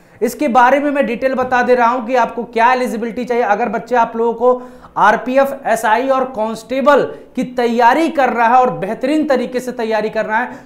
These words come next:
तो कोई भी तैयारी एक या दो महीने में नहीं होती है। तो almost कम से कम आपको अगर उसमें महारत हासिल करना है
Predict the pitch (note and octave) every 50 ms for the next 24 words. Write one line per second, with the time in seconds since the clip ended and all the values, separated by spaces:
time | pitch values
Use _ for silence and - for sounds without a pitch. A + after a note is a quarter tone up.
0 | - - A#3+ B3 - A#3+ C4 D4 D#4 C#4 D4+ - - C4+ B3+ B3+ C4 B3+ C4+ C#4+
1 | C#4 G#3 A3 B3+ C4+ B3+ C4 C4+ C4 B3 F#3+ G3+ A#3 A#3 A#3 A3+ G#3 A3 A3+ A3
2 | A3+ A3+ G#3+ G3+ F#3 E3+ F3 D#3+ C3+ B2+ B2+ B2 - B2 A2+ A#2+ A#2 A#2 - -
3 | - - _ - C4 B3 B3+ C4+ C#4 C4+ A#3 C#4 D4+ D#4+ D#4+ - - - C4 C4+
4 | C4 - D4+ D4+ D4+ C#4+ C#4 C4+ C4+ C4+ C4 C4+ - C#4 C4+ C4 C4 B3+ B3 B3
5 | B3+ B3 B3+ A3 G#3 G#3+ G3+ G3 A3 B3+ D4+ D4 - B3 A#3+ A3+ A#3 B3 A3+ -
6 | A3+ A3+ A3 A3 A3 A3 A#3+ B3+ B3+